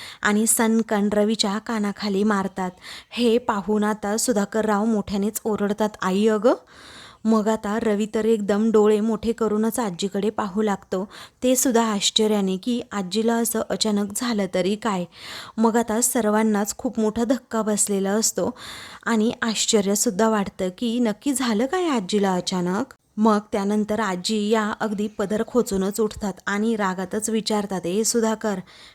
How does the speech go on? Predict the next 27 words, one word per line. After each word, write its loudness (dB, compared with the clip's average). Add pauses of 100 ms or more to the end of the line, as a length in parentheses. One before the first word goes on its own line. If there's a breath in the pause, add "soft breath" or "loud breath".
(100)
निरूपा, 0 (380)
अरे 2
माझ्या 0
नातवाचं 0
लग्न 0
झालं 0 (140)
आणि 4
तुम्ही 4
मला 2
बोलवलं 2
नाही. 0 (320 soft breath)
अरे 2
बरं 2
बोलवायचं 2
राहू 2
दे, 2
साधं 0
कळवलं 0
सुद्धा 2
नाही 2
तुम्ही," 2 (420 loud breath)
असं 2
म्हणून 2 (120)
आजी 0
रागातच -2
आता 0
निरूपाची 0